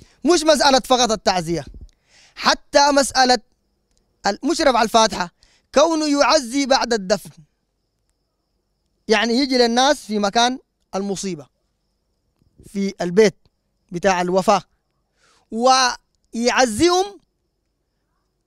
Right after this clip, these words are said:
قال ما بيجي، وإن كانت التعزية ما بتنتهي،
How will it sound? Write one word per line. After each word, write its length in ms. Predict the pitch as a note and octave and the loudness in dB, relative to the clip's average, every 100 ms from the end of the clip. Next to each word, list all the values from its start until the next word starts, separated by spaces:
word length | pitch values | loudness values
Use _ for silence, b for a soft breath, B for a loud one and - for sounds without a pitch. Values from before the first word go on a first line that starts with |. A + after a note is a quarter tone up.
| - | -2
قال 160 | G#3+ C#4+ | 2 4
ما 120 | C4 | 2
بيجي، 320 | A#3 F3 C#3 _ _ _ _ _ _ _ _ _ _ _ _ _ _ _ _ _ _ _ _ _ _ _ - | 0 -4 -10 _ _ _ _ _ _ _ _ _ _ _ _ _ _ _ _ _ _ _ _ _ _ _ 0
وإن 220 | A#3 D#4 | 0 2
كانت 200 | E4 D4+ | 2 2
التعزية 420 | C#4+ D4 D#4 C#4+ | 2 0 0 2
ما 120 | C#4+ | 0
بتنتهي، 440 | E4 D4+ B3+ G3 | 2 -2 -2 -4